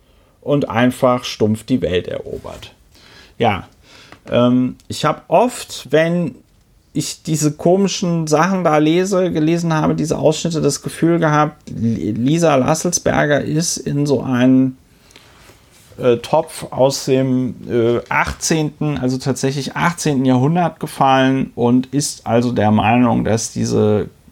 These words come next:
affektierte Art zu schreiben irgendwie cool wäre oder so. Wir werden's nie erfahren.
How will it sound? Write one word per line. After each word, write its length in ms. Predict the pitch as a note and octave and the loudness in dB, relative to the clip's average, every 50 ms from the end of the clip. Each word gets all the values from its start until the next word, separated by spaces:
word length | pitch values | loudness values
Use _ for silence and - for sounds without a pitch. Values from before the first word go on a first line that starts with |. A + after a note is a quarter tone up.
| _ _ _ _ _ - | _ _ _ _ _ -6
affektierte 1200 | G#2+ A#2 A#2 - - B2+ A2 - - - - - C3+ C#3+ D3+ - C#3 C3 B2 B2 A#2+ A#2+ A2+ - | -4 -2 -2 0 0 -2 -2 -2 -6 -10 -6 -2 -2 0 0 2 2 4 4 4 2 2 0 0
Art 320 | - G#2+ A2+ B2 B2+ - | 2 2 2 2 2 0
zu 100 | - - | -6 -8
schreiben 540 | A2 - - - - G#2 A2+ A#2 A#2+ A#2 - - | -8 -6 -6 -4 -2 0 0 0 0 -2 -4 -4
irgendwie 680 | E2 A2+ A2+ A2+ A2 A2 - - G#2+ A2 A2 A2 A2 A2 A2 - _ _ _ _ _ _ - - - _ _ _ _ _ _ _ - - - _ _ _ _ _ _ _ - - - - - - - - - _ _ _ _ _ - - - | -2 -2 -2 -2 -2 -4 -4 -4 -2 -2 -2 -2 -4 -6 -8 -14 _ _ _ _ _ _ -20 -20 -20 _ _ _ _ _ _ _ -20 -20 -20 _ _ _ _ _ _ _ -20 -20 -20 -20 -20 -20 -20 -20 -20 _ _ _ _ _ -18 -6 -2
cool 240 | E3 F3 F3+ F3+ E3+ | 0 2 2 2 2
wäre 300 | D3+ D3 D3+ C#3+ C#3+ C3+ | 2 2 2 2 2 2
oder 280 | A2+ C3 C3 C3 B2+ A#2+ | 2 2 4 2 2 2
so. 400 | A2 A#2+ A2+ A2+ A#2 A#2+ A2+ A2 - - - | 2 0 0 2 0 0 -2 -6 -10 -12 -8
Wir 160 | A2 G#2 G#2+ | -6 -2 0
werden's 360 | A#2 A#2+ C3+ C#3+ C#3 - - | 2 2 2 2 0 -2 -2
nie 160 | - C3 C3 | 0 0 0
erfahren. 800 | F#2+ E2+ G2+ - - - A#2 A#2 A#2+ B2+ C3 C3+ C#3+ C#3+ C#3+ C3+ | 0 -2 -4 -6 -2 2 2 4 4 4 2 0 -2 -6 -8 -10